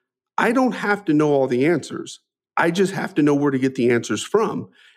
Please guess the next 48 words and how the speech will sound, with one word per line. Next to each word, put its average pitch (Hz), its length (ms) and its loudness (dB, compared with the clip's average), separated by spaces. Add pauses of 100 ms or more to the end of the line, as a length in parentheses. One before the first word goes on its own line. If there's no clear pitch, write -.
And 143 160 2
I 135 100 0
dip 151 280 -2
back, 143 280 -2
I 127 140 0
dip 151 300 0
back 131 240 -4
to 147 120 0
another 226 280 2
story 113 400 -2
I 113 60 -2
heard, 98 400 -2 (760)
and 127 120 4
I'm 123 60 4
gonna 135 140 2
paraphrase. 135 600 -2 (880)
Henry 220 260 2
Ford 147 480 2
only 147 200 2
had 135 180 0
an 127 140 2
eighth 139 200 0
grade 135 280 2
education, 131 720 -4
and 127 140 0
he 135 120 2
was 143 160 0
on 131 140 2
trial 139 680 -2 (120)
because 135 300 0
they 131 120 2
said 139 260 0
he 156 200 -4
was 147 220 -2
not 135 340 -2
fit 139 240 0
to - 80 -6
run 123 220 2
a 120 60 0
company 175 400 0
that 110 200 0
size 113 400 0
due 214 260 0
to 123 100 4
his 110 180 0
lack 107 240 -2
of 113 80 -4
education. 123 680 -2